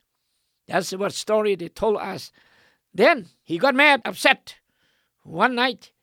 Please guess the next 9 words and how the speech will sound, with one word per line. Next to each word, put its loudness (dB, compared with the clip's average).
he -16
took -6
M -6
K -4
gun, -2
shoot 2
around 0
the -6
village -8